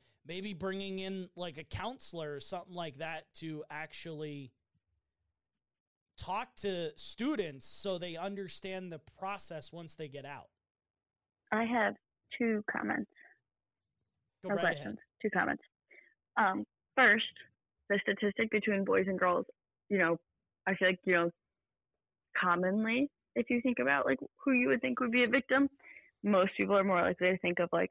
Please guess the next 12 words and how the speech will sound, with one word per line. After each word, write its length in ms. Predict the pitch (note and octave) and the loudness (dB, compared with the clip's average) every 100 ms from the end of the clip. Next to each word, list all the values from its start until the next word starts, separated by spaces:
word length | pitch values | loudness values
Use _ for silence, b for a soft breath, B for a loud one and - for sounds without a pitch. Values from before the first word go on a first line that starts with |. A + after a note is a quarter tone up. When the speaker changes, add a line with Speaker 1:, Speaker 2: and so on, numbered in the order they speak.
| - | -2
Speaker 2:
a 60 | D4+ | -2
girl. 360 | - A4 - - _ _ _ _ _ | 2 2 2 0 _ _ _ _ _
But 120 | D4 - _ | 0 0 _
eight 180 | B3+ B3+ | -2 0
point 220 | A#4+ B4 - | 0 -2 2
seven 260 | A3+ C#4+ | 2 6
and 100 | D#4 - | 4 4
seven 260 | G#3+ B3+ | 2 2
point 220 | B3 C#4 A3 | 2 2 4
five 260 | G3 A3 A#3+ - _ _ _ _ | 4 4 0 -8 _ _ _ _
aren't 240 | A#4+ C#5+ - | 4 4 4
that 160 | A#4+ | 4